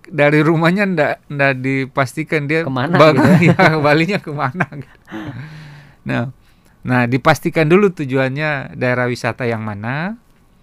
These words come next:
Speaker 1: Kemudian setelah itu nanti dari rumahnya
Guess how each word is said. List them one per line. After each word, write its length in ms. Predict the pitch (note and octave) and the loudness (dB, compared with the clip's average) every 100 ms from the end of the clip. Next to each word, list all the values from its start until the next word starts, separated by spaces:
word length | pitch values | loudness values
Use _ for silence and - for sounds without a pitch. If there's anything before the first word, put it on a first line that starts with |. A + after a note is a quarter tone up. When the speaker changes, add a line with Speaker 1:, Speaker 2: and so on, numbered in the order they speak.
| _ _ _ _ | _ _ _ _
Speaker 1:
Kemudian 400 | A2+ A#2 B2+ D#3+ | -8 -6 -4 -6
setelah 500 | C#3 C3+ C3+ B2+ A#2+ | -6 -10 -6 -4 -2
itu 480 | A2+ - C#3+ E3+ G3 _ _ _ _ _ - | -4 -8 -8 -8 -10 _ _ _ _ _ -10
nanti 500 | A#2+ C3 D#3+ E3 E3 | -8 -6 -6 -6 -6
dari 360 | B2 B2 B2+ | -2 -2 -2
rumahnya 680 | A#2+ A#2 A#2+ C3 D#3+ E3 | -4 -4 -4 -4 -6 -8